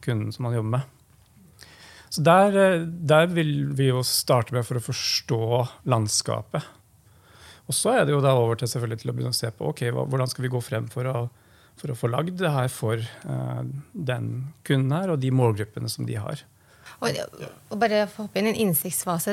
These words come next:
Speaker 2: trenger ikke å være et veldig, veldig stort prosjekt. Det kan være ned til tretti timer. Så, og det kan være opp til hundre og femti også, kommer an på, på en måte, behov og størrelsen på kunden. Så det her, det vi snakker om nå, gjelder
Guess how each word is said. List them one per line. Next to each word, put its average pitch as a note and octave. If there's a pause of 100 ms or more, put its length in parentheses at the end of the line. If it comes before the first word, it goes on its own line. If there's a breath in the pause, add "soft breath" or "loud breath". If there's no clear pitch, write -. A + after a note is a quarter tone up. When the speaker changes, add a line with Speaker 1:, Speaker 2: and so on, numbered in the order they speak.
Speaker 2:
trenger F3
ikke F#3
å E3+
være D3+ (180)
et - (100)
veldig, E3+
veldig D#3
stort -
prosjekt. -
Det F3+
kan G3
være E3+
ned E3+
til E3 (100)
tretti F3+
timer. F3+ (560 loud breath)
Så, F#3 (200)
og F3+
det G#3+
kan C#4+
være G#3+
opp -
til F#3+
hundre F3
og -
femti E3
også, F3+
kommer F3+
an E3
på, F3
på E3+
en -
måte, F3
behov F#3+
og F3
størrelsen E3+
på F#3
kunden. G3+ (380 loud breath)
Så G3+
det G3+
her, G3+ (140)
det G3
vi G3
snakker F#3
om G#3+
nå, B3+
gjelder F#3